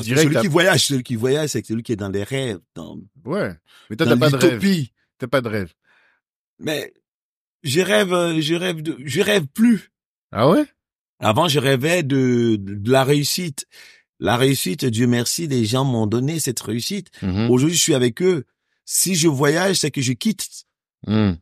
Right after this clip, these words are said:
Speaker 1: les gens qui sont autour de moi. Et j'ai pas envie de les quitter. Donc, pour moi, non, je ne, je ne rêve pas. J'ai des projets,
Speaker 2: D'accord.
Speaker 1: des ambitions.
Speaker 2: Des ambitions, c'est ça, moi,
Speaker 1: Voilà,
Speaker 2: qui
Speaker 1: des
Speaker 2: m'intéresse.
Speaker 1: ambitions. Ces ambitions-là, je les fais pas moi seul. Je les fais avec les gens qui sont autour de moi,
Speaker 2: Mhm.
Speaker 1: les gens qui m'ont fait.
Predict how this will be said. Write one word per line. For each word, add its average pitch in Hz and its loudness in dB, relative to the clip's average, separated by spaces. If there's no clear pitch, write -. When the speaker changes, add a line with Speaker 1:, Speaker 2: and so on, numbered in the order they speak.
Speaker 1:
les 117 2
gens 160 0
qui - -6
sont 151 -2
autour 139 0
de 135 0
moi. 131 0
Et - 0
j'ai 123 6
pas 143 0
envie 127 2
de 110 0
les 98 0
quitter. 127 -4
Donc, 101 -4
pour 107 -6
moi, 160 -6
non, 170 -4
je 92 -8
ne, 92 -2
je 95 -4
ne 113 4
rêve 135 2
pas. 117 -2
J'ai 104 0
des 110 4
projets, 110 -2
Speaker 2:
D'accord. 104 -4
Speaker 1:
des 104 2
ambitions. 139 0
Speaker 2:
Des 92 -8
ambitions, 139 -2
c'est 113 -6
ça, 185 2
moi, 143 4
Speaker 1:
Voilà, 110 0
Speaker 2:
qui 113 -2
Speaker 1:
des 110 2
Speaker 2:
m'intéresse. 101 2
Speaker 1:
ambitions. 113 -2
Ces 113 -2
ambitions-là, 139 0
je 107 -4
les 113 2
fais 123 2
pas 131 2
moi 135 0
seul. 175 -2
Je 110 -4
les 104 -2
fais - -4
avec 120 -2
les 113 2
gens 147 -2
qui - -4
sont 123 -2
autour 117 -4
de 117 0
moi, 147 -4
Speaker 2:
Mhm. 85 -2
Speaker 1:
les 104 4
gens 131 4
qui 120 0
m'ont 123 2
fait. 147 0